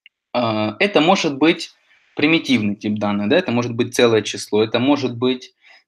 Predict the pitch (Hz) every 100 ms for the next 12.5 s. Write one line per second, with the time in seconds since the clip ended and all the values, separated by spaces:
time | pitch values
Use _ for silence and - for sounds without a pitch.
0 | - - 139 139 113 104 107 - 127 151
1 | 151 147 135 147 143 - 117 117 151 143
2 | - 135 143 135 139 127 127 143 - 120
3 | 131 123 117 123 110 98 95 98 101 -
4 | 120 120 113 117 117 98 98 - 104 175
5 | - _ _ _ _ _ _ - 101 101
6 | - - - 143 139 - 143 202 277 302
7 | - 180 - 156 135 107 98 95 _ _
8 | _ _ _ _ _ _ _ _ _ _
9 | - - 147 165 147 139 139 139 143 139
10 | 135 - 123 123 123 117 127 117 110 -
11 | 127 117 131 156 254 - _ _ 131 127
12 | 120 117 110 98